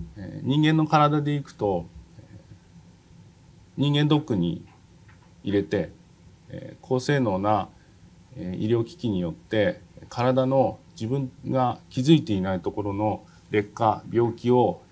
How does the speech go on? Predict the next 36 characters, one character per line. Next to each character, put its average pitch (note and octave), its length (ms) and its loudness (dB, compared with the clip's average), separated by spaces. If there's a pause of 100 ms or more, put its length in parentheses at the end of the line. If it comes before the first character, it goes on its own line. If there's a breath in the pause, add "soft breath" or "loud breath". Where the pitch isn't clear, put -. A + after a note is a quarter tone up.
認 C#3 200 -2
識 C#3+ 200 -6
す - 140 -6
る C3 100 -2
こ C3 140 -2
と B2 120 -6
が F2+ 220 -6
で G#2 120 -2
き - 80 -14
て - 100 -10
し - 140 -14
ま E2+ 80 -6
い - 20 -6
ま E2 160 -12
し - 80 -18
た。 - 100 -18 (1040 soft breath)
え F2 220 -8
ー、 - 20 -16
そ - 140 -2
れ D3+ 120 4
を D#3 340 4 (1120)
治 - 120 -4
療 D#3 220 6
す D#3+ 140 -4
る D3 120 0
薬 C#3+ 400 -4
も、 C3 440 0
え G#2+ 340 -10
ー、 - 40 -8
あ A#2+ 60 0
り A#2+ 100 -2
ま B2 120 0
す - 160 -12
し、 F#2+ 400 -6 (1000)
治 C3 200 4
す F#2+ 220 -6